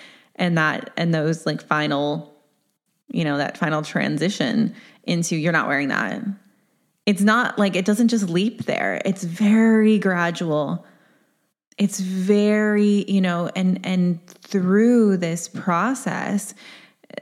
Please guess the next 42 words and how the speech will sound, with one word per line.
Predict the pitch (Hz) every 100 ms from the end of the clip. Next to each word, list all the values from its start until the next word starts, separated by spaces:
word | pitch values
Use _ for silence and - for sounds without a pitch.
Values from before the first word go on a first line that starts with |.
| _ -
they | 202
begin | 202 208 202 202
to | 208
chip | 202 - 190
away | 190 180 175
at | 170
your | -
self-esteem | 170 - 160 165 - - 175 170 165 185 -
and | 180
your | 180 170
self-worth. | - - - - - 185 - _ _ _ _ _ _ _ _ _ _ _ _ _ _ _ _
And | 190 180
if | - 196
you | 220
guys | 294
actually | 190 175 170 185
wanna | 180 165
go | 160
to, | 151
back | 147 143 -
to | - 156
episode | - 156 156 156 143
fifty, | - 156 - 175 185 180
I | 160
talk | 175 165
about, | 156 147 143
like, | 147 139 -
nine | 160 143 147 143 147 156 - _ -
flags, | - 139 131 - 151 -
nine, | 190 156 160 160
nine | 190 196 196
red | 175 165
flags | 151 135 143 -
of, | 151 143 -
like, | - -
a | 156
controlling | 165 147 - 135 131 -
man. | - - -
Okay. | 170 151 156
So | 175
this | 214 233
man, | 254 262 247